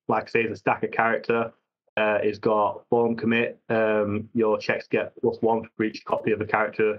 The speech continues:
of Jin in your staging area. Then he's got enhanced discard a character in your staging area. Your attacks get plus two for the rest of the turn, which you can, on a kill turn, discard all your copies of Jin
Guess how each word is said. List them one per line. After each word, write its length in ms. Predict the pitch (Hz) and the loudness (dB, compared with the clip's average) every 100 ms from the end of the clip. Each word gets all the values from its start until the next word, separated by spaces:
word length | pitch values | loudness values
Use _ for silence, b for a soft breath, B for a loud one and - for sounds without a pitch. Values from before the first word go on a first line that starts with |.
| - | -2
of 140 | 107 | -4
Jin 160 | - 110 | -2 0
in 160 | 107 104 | 0 -2
your 140 | 98 | -4
staging 400 | - 110 113 117 | 0 0 2 0
area. 360 | 117 120 131 127 _ _ _ _ _ | 2 2 0 -4 _ _ _ _ _
Then 120 | 110 | -2
he's 100 | 110 | -2
got 380 | 104 107 101 - _ | 0 0 0 -4 _
enhanced 500 | 113 98 110 113 - | -4 -2 -2 -2 -4
discard 420 | - - 117 117 113 | -8 -2 2 2 2
a 20 | |
character 400 | - 110 - 110 | 0 -2 -2 -4
in 60 | |
your 80 | 104 | -2
staging 400 | - 107 104 107 | 0 0 0 -2
area. 200 | 107 107 | 0 0
Your 140 | 107 101 | 0 -2
attacks 260 | - - | -4 -4
get 200 | - - | -4 -4
plus 140 | 110 - | -6 -4
two 200 | 110 107 | -4 -2
for 60 | |
the 80 | 107 | 0
rest 200 | 107 - | -2 -4
of 80 | - - | -8 -4
the 80 | |
turn, 180 | 110 107 | -2 0
which 200 | 107 - | -2 -4
you 100 | 104 | -6
can, 300 | 101 101 98 - _ - | -4 -6 -6 -12 _ -4
on 80 | 104 | -4
a 60 | |
kill 240 | - 117 110 | 0 0 2
turn, 420 | 101 104 113 117 _ _ | 0 0 0 -6 _ _
discard 520 | - - 107 101 98 - | -4 0 2 2 -2 -4
all 160 | - 110 | -2 0
your 80 | 107 | 2
copies 260 | 113 113 | 0 0
of 140 | 101 98 | -4 -2
Jin 360 | 110 98 110 | -2 -2 -4